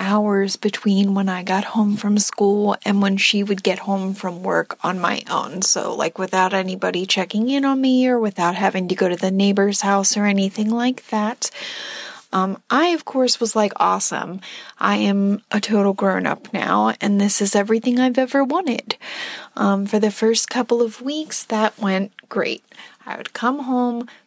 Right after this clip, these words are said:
make some kind of snack that a twelve-year-old is capable of making, usually, like, microwave mac and cheese or something,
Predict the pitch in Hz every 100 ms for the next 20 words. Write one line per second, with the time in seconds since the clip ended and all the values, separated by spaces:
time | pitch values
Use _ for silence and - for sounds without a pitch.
0 | - 196 196 214 214 214 220 226 220 226
1 | - - 202 208 208 - 208 202 - 196
2 | 202 208 208 208 196 202 214 - 202 196
3 | 208 196 233 220 208 196 202 208 208 202
4 | 190 190 190 202 202 196 196 185 175 190
5 | 202 196 208 196 196 196 196 202 196 196
6 | 196 190 190 190 190 190 190 202 208 247